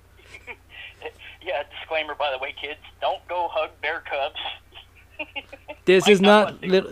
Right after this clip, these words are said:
Speaker 2: this is not Little Bear or Franklin. That, yeah, I miss Franklin, too. <laughs>
Speaker 1: Oh, God. I, I hated Franklin. At least it's not like, uh, oh, what was that one on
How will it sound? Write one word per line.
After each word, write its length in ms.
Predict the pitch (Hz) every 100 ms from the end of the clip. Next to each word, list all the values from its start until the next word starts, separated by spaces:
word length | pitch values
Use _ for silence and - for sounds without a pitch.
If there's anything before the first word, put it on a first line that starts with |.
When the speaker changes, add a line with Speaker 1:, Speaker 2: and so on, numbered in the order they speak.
| -
Speaker 2:
this 160 | - 196
is 80 | 233
not 180 | 233 196
Little 220 | 208 208
Bear 260 | 208 214
or 400 | 208 180 175 170 -
Franklin. 720 | - - 196 196 175 151 135
That, 160 | 143 131
yeah, 280 | 147 143 139
I 20 |
miss 180 | 139 127
Franklin, 440 | - 120 110 113
too. 200 | 104 113 104
<laughs> 60 | -
Speaker 1:
Oh, 1160 | - - _ - _ _ _ - - - - -
God. 260 | - 117 127 - -
I, 60 |
I 260 | 139 127 131
hated 260 | 123 120 127 -
Franklin. 320 | 117 - 120 - - - - - _
At 60 | 135
least 100 | 131 131
it's 100 | -
not 200 | 139 110
like, 200 | 120 120
uh, 220 | 110 101 - - - _ _ -
oh, 260 | - - 120
what 140 | 135
was 100 | 165 151
that 180 | 127
one 180 | 127 135
on 120 | 123